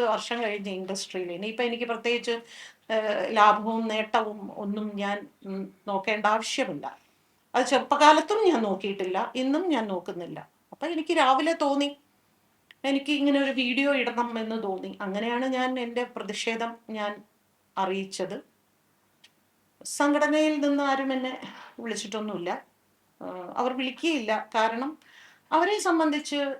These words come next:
ഭാഗ്യലക്ഷ്മി എന്ന് പറയുന്ന ഒരു വ്യക്തി ആ സംഘടനയിൽ ഇല്ലാതെ പോയത് കൊണ്ട് പ്രത്യേകിച്ച് നഷ്ടമൊന്നും സംഭവിക്കാനൊന്നും പോകുന്നില്ല.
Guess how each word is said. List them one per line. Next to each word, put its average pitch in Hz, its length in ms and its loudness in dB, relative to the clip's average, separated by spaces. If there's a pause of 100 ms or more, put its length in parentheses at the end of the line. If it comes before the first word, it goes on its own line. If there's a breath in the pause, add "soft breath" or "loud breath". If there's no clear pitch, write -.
ഭാഗ്യലക്ഷ്മി 269 720 2
എന്ന് 294 140 4
പറയുന്ന 254 420 0
ഒരു 247 120 -2
വ്യക്തി 240 360 -2
ആ 233 80 0
സംഘടനയിൽ 233 640 -2
ഇല്ലാതെ 226 460 2
പോയത് 233 400 0
കൊണ്ട് 220 260 -2 (500 loud breath)
പ്രത്യേകിച്ച് 247 520 -2
നഷ്ടമൊന്നും 233 720 -4
സംഭവിക്കാനൊന്നും 190 800 -4
പോകുന്നില്ല. 160 420 -6